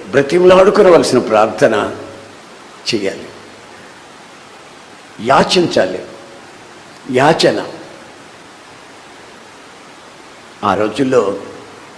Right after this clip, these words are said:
ఇల్లులు తిరిగేవాళ్ళు కొంతమంది సంచులు తగిలించుకొని, వాళ్ళ పని ఏమిటంటే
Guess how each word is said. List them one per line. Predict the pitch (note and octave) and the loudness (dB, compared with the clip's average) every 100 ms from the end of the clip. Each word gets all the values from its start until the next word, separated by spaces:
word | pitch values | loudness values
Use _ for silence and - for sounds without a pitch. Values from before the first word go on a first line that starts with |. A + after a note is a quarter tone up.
| - - - - - - - - - - - - - - - - - - - | -20 -20 -20 -20 -20 -20 -20 -20 -20 -20 -20 -20 -20 -20 -20 -20 -20 -16 -8
ఇల్లులు | B2+ C#3 D#3+ | -2 2 4
తిరిగేవాళ్ళు | F3 C#3+ B2 B2 A2 A2 | 4 2 0 2 2 0
కొంతమంది | G#2+ G#2+ G2 F#2 G2 G2 F#2 - - - - - - - - - - - - - - - - - - - - - - - - C#3 | -2 -4 -6 -8 -8 -8 -10 -14 -20 -20 -20 -20 -20 -20 -20 -20 -20 -20 -20 -20 -20 -20 -20 -20 -20 -20 -20 -20 -20 -14 -8 -4
సంచులు | C#3 C#3+ C#3 | -2 -2 -2
తగిలించుకొని, | A#2 A2 A2 - - G2 F2 F2 - - - - - - - - - - - - - - - - - - - - - - - - - - - - - - - A#2 | -2 -2 -4 -8 -8 -10 -10 -12 -16 -20 -20 -20 -20 -20 -20 -20 -20 -20 -20 -20 -20 -20 -20 -20 -20 -20 -20 -20 -20 -20 -20 -20 -20 -20 -20 -20 -20 -20 -6 2
వాళ్ళ | B2+ B2 | 4 4
పని | - C3+ D#3+ | 2 2 4
ఏమిటంటే | D3+ C3+ A#2 B2+ A2 A#2+ D#3+ | 2 2 0 0 0 -2 -6